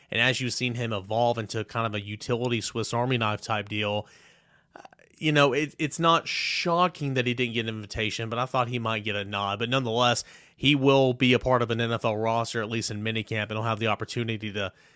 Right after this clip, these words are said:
you know, try to make a team and showing that you can use him in different areas. Josh Heupel helped Princeton Fant out immensely. He really, really did.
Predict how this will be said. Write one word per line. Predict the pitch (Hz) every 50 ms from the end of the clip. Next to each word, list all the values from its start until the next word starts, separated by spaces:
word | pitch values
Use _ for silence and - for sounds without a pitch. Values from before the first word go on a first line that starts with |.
| _ _ _
you | - 104
know, | 101 101
try | - - 120 113
to | 110
make | 107 107 107 113 120 117 -
a | 110
team | - - - 120 117 113 110 107
and | 104 98
showing | - 117 113 113 113
that | 110 104 110
you | 113 113
can | - 113 107
use | 107 117 120 110 -
him | 120 110 104
in | 104
different | 101 107 101 - 104 104
areas. | 107 107 104 101 98 95 - - - - - _ _
Josh | - 143 147 160 147 - -
Heupel | 135 135 131 123 - 120 107 -
helped | - 123 123 - - - - _ _ _ _ _ _ _ _ _ _
Princeton | - 139 123 - 120 107
Fant | - - 120 113 113
out | 113 110 107
immensely. | 98 101 104 104 98 - 101 98 98 95 -
He | 127 120
really, | 104 101 107 113 123 120 117 113
really | 107 110 101 101
did. | 98 104 98 95 101 101